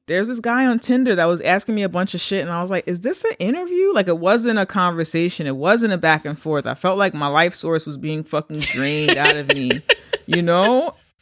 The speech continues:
Speaker 1: 'Cause I was like, "This is not really, like, a conversation." And I think, I just think in life, when we find ourselves doing that, usually it's because we didn't do the portion of the labor that we were supposed to do. We didn't do that.
Speaker 2: Yeah,
Speaker 1: So
Speaker 2: yep.
Speaker 1: that's, that's what I would suggest, because I
Speaker 2: Yeah.
Speaker 1: think that
Speaker 2: Mm-hmm.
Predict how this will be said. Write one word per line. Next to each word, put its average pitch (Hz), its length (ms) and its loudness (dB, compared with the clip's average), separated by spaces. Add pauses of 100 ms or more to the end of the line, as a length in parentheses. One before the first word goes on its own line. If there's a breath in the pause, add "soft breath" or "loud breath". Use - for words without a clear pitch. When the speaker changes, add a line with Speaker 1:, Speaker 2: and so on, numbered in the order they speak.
(140)
Speaker 1:
'Cause 175 140 -6
I 165 80 0
was 170 120 -4
like, 160 160 -4
"This 190 160 -8
is 247 160 -6
not 247 300 -4
really, 226 440 -4
like, 196 180 -6
a - 20 -16
conversation." 190 640 -6
And 170 80 -2
I 160 100 -6
think, 196 240 -2
I 185 60 2
just 202 160 0
think 220 180 0
in 160 200 -4
life, 175 360 4
when 165 80 0
we 190 80 4
find 254 340 4
ourselves 247 360 2
doing 208 320 2
that, 170 240 0
usually 240 460 2
it's 202 120 2
because 185 380 0
we 175 160 -6
didn't 165 340 -4
do 160 580 -2 (500 soft breath)
the 160 140 -6
portion 220 400 2
of 190 100 -2
the 170 60 0
labor 180 320 4
that 151 140 2
we 156 100 -2
were 220 120 2
supposed 240 360 -2
to 247 80 -8
do. 269 420 -4
We 160 120 -2
didn't 147 260 -4
do 135 160 -4
that. 214 100 -2
Speaker 2:
Yeah, 196 260 0
Speaker 1:
So 196 160 -6
Speaker 2:
yep. 208 80 2
Speaker 1:
that's, 240 200 2
that's 262 220 0
what 254 100 0
I 208 100 6
would 196 140 0
suggest, 143 400 -4
because 185 220 0
I 185 60 4
Speaker 2:
Yeah. 175 80 -4
Speaker 1:
think 214 200 -2
that 196 300 2
Speaker 2:
Mm-hmm. 208 160 -12